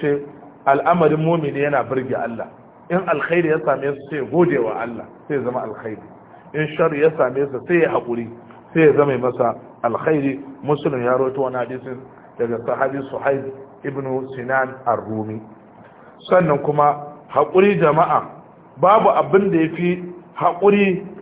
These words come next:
yawan lada, babu abin da ya fi haƙuri yawan riba. Haƙuri wajen bin Allah, haƙuri wajen barin saɓon Allah, haƙuri akan abubuwan da zai same ka na masifu a rayuwa,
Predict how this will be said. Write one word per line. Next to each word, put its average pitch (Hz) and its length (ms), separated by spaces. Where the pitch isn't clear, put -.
yawan 165 540
lada, 185 680
babu 208 300
abin 165 320
da 165 80
ya 156 80
fi 170 80
haƙuri 151 580
yawan 156 380
riba. 123 320
Haƙuri 185 380
wajen 185 340
bin 175 240
Allah, 127 300
haƙuri 214 540
wajen 196 320
barin 196 300
saɓon 139 400
Allah, 135 300
haƙuri 233 560
akan 185 420
abubuwan 180 500
da 151 100
zai 175 200
same 151 300
ka 156 120
na 151 100
masifu 131 520
a 131 100
rayuwa, 110 440